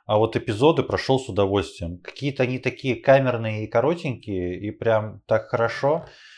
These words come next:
А мне что первая халфа, блядь, она меня задушила в какой-то момент, что вторая халфа, и я такой типа, "У, блядь".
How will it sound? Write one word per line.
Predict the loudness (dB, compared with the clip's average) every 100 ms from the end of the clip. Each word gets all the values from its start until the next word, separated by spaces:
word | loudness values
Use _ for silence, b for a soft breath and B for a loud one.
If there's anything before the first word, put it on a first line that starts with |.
| B
А | -2 0
мне | 0 -2
что | -2 0
первая | 2 2 2
халфа, | 4 4 4 6 6
блядь, | 6 0 0
она | -4 -4
меня | -4
задушила | -4 -4 -4 -2 -2 -2
в |
какой-то | -6 -6 -6 -6
момент, | -8 -8
что | -8 -10
вторая | 0 4 4 4
халфа, | 2 0 0 0 0
и | -2
я | -4
такой | -4 -4 -6
типа, | -6 -10 -8
"У, | -6 -6 -4 -4 -6 -8 -10
блядь". | -14 -14 -16 -20